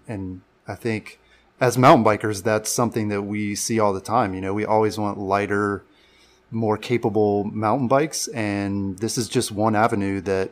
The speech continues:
it seems like, you know, a lot of companies are on board to explore and to see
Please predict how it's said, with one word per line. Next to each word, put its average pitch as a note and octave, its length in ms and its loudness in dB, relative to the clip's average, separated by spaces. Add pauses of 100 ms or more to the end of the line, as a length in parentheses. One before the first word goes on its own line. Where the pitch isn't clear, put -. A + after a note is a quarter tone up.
(100)
it - 80 -12
seems G2+ 280 -6
like, F#2+ 300 -4 (140)
you A2 120 -6
know, F#2 240 -6
a G#2+ 60 -8
lot G#2 180 0
of G#2+ 80 -2
companies A2 480 -2
are G2+ 300 0
on G#2+ 200 0
board A2 440 0
to A2 160 -2
explore G#2 540 0
and F2+ 100 -6
to F2+ 60 -8
see G2+ 500 -6